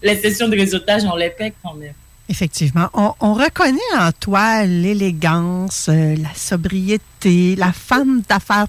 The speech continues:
Speaker 2: puissante, euh, la leader. Je te verrais mal arriver dans un réseautage pour, euh, parler que tu es une consultante en images et, euh,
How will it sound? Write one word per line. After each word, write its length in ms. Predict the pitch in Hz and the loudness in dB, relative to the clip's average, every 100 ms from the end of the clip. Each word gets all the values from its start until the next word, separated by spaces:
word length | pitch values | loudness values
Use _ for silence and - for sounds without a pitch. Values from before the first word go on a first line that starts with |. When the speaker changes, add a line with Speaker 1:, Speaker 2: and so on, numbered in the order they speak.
| - | -4
Speaker 2:
puissante, 840 | - 220 - 180 170 170 170 180 - - - - - | -10 -8 -2 0 2 0 -2 -6 -12 -20 -20 -12 -2
euh, 240 | 180 175 - | 2 2 0
la 180 | 190 175 | 2 2
leader. 680 | 180 277 277 185 185 180 196 - - - - - - - | 4 2 2 2 4 2 -2 -8 -20 -20 -20 -20 -18 -8
Je 180 | - - | -6 -2
te 100 | 226 | -2
verrais 360 | 208 262 349 | 0 -2 -2
mal 100 | 320 440 349 | -4 -4 -4
arriver 400 | 214 185 190 262 | -2 -2 -4 -4
dans 240 | 233 175 | -2 0
un 100 | 175 | 0
réseautage 920 | 175 240 294 202 - 190 208 269 - - - | 0 -4 -2 -2 0 -2 0 -2 -6 -8 -4
pour, 360 | 196 208 196 | -2 -2 0
euh, 200 | 170 165 160 - - - - - - | 2 2 0 -10 -20 -20 -20 -12 0
parler 400 | 190 170 180 214 | 0 2 0 2
que 100 | 185 | -2
tu 200 | - 196 | -2 -2
es 80 | 185 | 0
une 140 | 170 | -2
consultante 720 | - 185 - 175 - 185 220 | 0 -4 -2 -6 -2 -2 0
en 120 | 202 175 | 2 2
images 680 | 180 180 190 262 277 220 185 - - - - - - | 2 2 2 0 0 -2 -6 -12 -20 -20 -20 -20 -4
et, 360 | 190 185 180 170 | 2 4 4 4
euh, 180 | 170 160 | 2 0